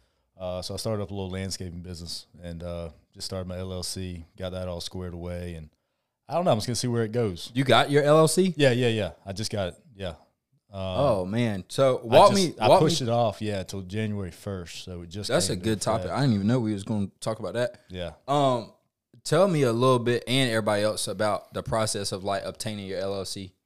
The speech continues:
Speaker 1: So really, I mean, really getting your L L C is easy. Um, there's not a whole lot about, you know, not, not a whole lot to it. I mean, what it comes down to is money, right?
Speaker 2: Yeah.
Speaker 1: I mean, you're just,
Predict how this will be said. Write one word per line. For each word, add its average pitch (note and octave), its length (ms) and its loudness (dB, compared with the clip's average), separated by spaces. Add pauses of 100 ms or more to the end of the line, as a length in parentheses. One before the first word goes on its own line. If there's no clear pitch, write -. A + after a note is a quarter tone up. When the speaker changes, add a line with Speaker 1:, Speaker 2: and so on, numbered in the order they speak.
(680)
Speaker 1:
So F#3 140 -4
really, F3 300 0
I C3+ 60 0
mean, B2+ 200 -6
really B2 240 -6
getting G2 180 -6
your G2+ 100 -6
L G2 60 -6
L F2+ 60 -6
C G#2+ 200 -10
is F2+ 100 -14
easy. F2+ 280 -12 (280)
Um, F2 380 -10
there's F#2 160 -12
not F#2+ 320 0
a - 20 -2
whole F2 240 -8
lot F2+ 280 -8 (100)
about, F2+ 380 -10 (100)
you G2+ 120 -20
know, E2+ 180 -16 (140)
not, A2+ 360 -8
not A#2 120 -4
a F#2+ 40 -4
whole G2 140 -4
lot F#2 240 -6
to G#2 160 -8
it. E2+ 100 -16 (140)
I F#2 60 -10
mean, F#2 120 -8
what G2+ 140 -6
it F2+ 60 -14
comes F#2+ 180 -8
down F#2+ 180 -6
to F#2+ 100 -12
is E2+ 80 -12
money, F2 300 -10
right? E2 220 -12 (260)
Speaker 2:
Yeah. G2+ 140 -4
Speaker 1:
I F2+ 60 -4
mean, E2+ 100 -10
you're F2+ 100 -12
just, E2 220 -12